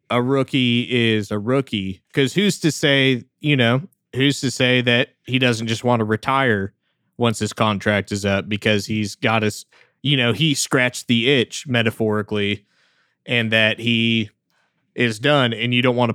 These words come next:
pour all that money for him to be like, "Hey, like, I'm good.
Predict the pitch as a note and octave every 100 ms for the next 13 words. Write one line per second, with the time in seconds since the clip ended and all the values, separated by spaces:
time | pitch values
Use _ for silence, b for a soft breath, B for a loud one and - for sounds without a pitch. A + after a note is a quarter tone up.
0 | - C#3 B2+ A#2 A#2 A2 A#2+ B2 A#2 A2
1 | A2 - A#2 A#2 A2 A2 A2 G#2+ B2 F#3
2 | D3 A#2 G#2+ _ - A#2+ B2 A#2 B2 D#3